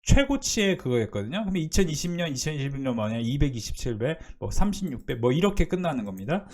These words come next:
자, 그리고, 어, 에코프로, 에코프로 비엠으로 분석을 해보면 에코프로 비엠 같은 경우도 이피에스 기준 피이알이 여기서 보시면은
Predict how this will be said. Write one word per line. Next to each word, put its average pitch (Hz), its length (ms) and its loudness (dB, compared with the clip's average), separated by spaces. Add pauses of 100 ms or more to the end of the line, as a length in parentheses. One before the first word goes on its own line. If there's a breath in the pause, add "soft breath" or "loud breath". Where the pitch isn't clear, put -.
(300 loud breath)
자, 180 200 6
그리고, 220 500 12 (160 loud breath)
어, 143 160 8
에코프로, 226 920 10
에코프로 202 500 2
비엠으로 196 540 6
분석을 160 400 4
해보면 156 400 0
에코프로 190 420 0
비엠 165 240 4
같은 160 300 -2
경우도 156 260 -4
이피에스 139 480 0
기준 135 260 -8
피이알이 156 520 0
여기서 117 260 -2
보시면은 123 540 -6